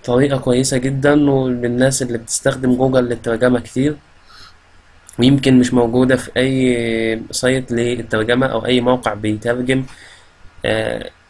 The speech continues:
فهي مفيدة جدا. أتمنى الشرح يكون كويس ومستوعبينه،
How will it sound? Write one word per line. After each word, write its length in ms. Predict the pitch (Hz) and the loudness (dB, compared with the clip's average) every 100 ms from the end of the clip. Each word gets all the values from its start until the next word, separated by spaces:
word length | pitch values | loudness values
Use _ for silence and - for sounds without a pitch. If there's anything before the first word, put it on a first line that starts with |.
| _ - | _ -16
فهي 360 | - 113 117 127 | -4 -2 0 0
مفيدة 360 | 113 127 123 | 0 0 0
جدا. 440 | 117 127 135 143 120 | 0 0 2 0 0
أتمنى 640 | - 123 127 120 117 - | -2 0 2 0 -2 -6
الشرح 380 | 110 - 123 - | -6 -2 -4 -4
يكون 600 | 113 113 120 120 113 107 - - - _ - | -10 -4 -2 0 -2 -4 -12 -20 -20 _ 0
كويس 500 | 110 120 135 131 - | 4 4 2 -2 -2
ومستوعبينه، 1120 | 113 117 120 113 110 - 107 104 117 131 151 | -2 0 -2 -4 -4 -2 0 0 2 2 2